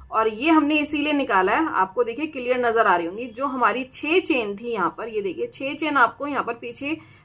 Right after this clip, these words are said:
नजर आ रही होंगी। तो धागे को यहाँ पर देखिए इस तरह से लेंगे, एक, दो, तीन, चार। अब हम चार की चेन लेंगे। स्टार्टिंग में हमने तीन, तीन की चेन ली थी और सेकंड वाली जो है लेयर के अंदर हम चार की चेन लेंगे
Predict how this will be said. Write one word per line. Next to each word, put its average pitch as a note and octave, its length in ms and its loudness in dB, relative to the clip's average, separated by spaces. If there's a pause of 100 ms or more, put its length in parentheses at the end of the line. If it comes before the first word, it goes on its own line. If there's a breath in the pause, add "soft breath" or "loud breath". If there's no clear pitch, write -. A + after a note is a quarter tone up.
नजर A#3 360 2
आ G3 100 8
रही G3 120 2
होंगी। G3+ 340 -6 (320 soft breath)
तो A#3+ 80 -4
धागे A#3 360 2
को F4 120 0
यहाँ D4 200 6
पर C4 120 2
देखिए C4+ 220 -2
इस D4+ 80 -4
तरह C4 140 0
से C#4 140 -2
लेंगे, A3+ 320 -2
एक, C4+ 560 0 (220)
दो, G#3+ 360 4 (280)
तीन, B3 340 -2 (280)
चार। - 320 -4 (540 soft breath)
अब D4+ 120 8
हम G4 160 4
चार E4+ 260 6
की D4 140 -4
चेन B3 200 -2
लेंगे। F#3+ 240 -4
स्टार्टिंग B3 360 2
में E4+ 80 6
हमने D#4+ 200 6
तीन, C#4+ 280 0
तीन D#4+ 180 4
की E4 160 4
चेन D#4 240 4
ली D#4 180 4
थी F4+ 240 2 (340 loud breath)
और A#3 160 6
सेकंड D#4 440 4
वाली D4+ 440 6
जो C4+ 160 0
है C4 500 2
लेयर A#3+ 300 6
के D4+ 100 -2
अंदर C4 220 0
हम D#4 160 6
चार D#4 300 6
की E4 160 2
चेन D4 220 0
लेंगे A#3 380 0